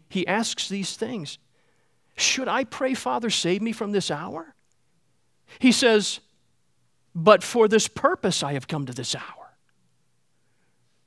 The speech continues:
For this purpose of redeeming a people, I have come to this hour. Father," he says, "glorify your name." And then a voice from heaven, "I have glorified it."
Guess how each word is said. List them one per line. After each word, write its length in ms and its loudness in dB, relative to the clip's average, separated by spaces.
For 160 -2
this 180 2
purpose 560 6
of 140 4
redeeming 320 6
a 60 4
people, 340 0
I 100 6
have 140 6
come 220 6
to 60 6
this 200 4
hour. 280 4
Father," 600 8
he 140 4
says, 420 6
"glorify 480 10
your 300 10
name." 480 8
And 160 8
then 120 12
a 40 12
voice 300 8
from 220 6
heaven, 420 6
"I 140 6
have 320 2
glorified 500 0
it." 180 -6